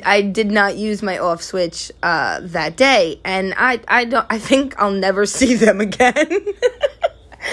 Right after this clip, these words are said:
Um, and whether or not I was the determining factor,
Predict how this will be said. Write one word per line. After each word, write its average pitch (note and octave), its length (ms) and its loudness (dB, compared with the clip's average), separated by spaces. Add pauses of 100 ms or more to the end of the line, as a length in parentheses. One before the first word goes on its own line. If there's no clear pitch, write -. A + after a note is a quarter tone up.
(220)
Um, A#3 360 4
and B3+ 240 2
whether C4+ 280 4
or A#3+ 80 0
not G#3+ 220 0
I G3+ 140 4
was G3+ 140 -4
the G3 100 -4
determining F#3 560 -6
factor, F#3+ 600 -2